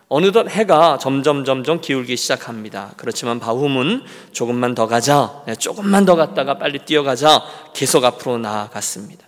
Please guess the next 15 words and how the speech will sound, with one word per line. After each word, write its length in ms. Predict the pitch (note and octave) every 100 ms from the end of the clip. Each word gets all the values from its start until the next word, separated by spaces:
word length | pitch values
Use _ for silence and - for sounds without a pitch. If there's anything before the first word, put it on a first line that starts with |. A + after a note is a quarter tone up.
| -
지금 300 | - F#3+ A3
포기하면 640 | A3+ G3+ G3+ F#3 A3 A3+ - - -
그 120 | F#3
땅이 280 | G#3 F#3+ F#3
확 300 | G3 A#3 -
줄 260 | E3+ E3
것을 300 | F#3 D#3 F3
걱정했기 720 | - B2 D#3 C3 - D3+ E3+ - - _ G3+
때문이죠. 580 | A#2+ G#2+ G2+ - - _ _ _ _ _ _ -
어느덧 380 | B2 C3+ C3 B2+
해가 320 | C3 B2+ B2
아득한 380 | B2+ - B2+ A#2+
지평선 500 | - - A#2+ B2 A2+
아래로 260 | A2+ A2 G#2+
숨어들고, 800 | - D#3+ D#3+ C#3 C#3+ G3 -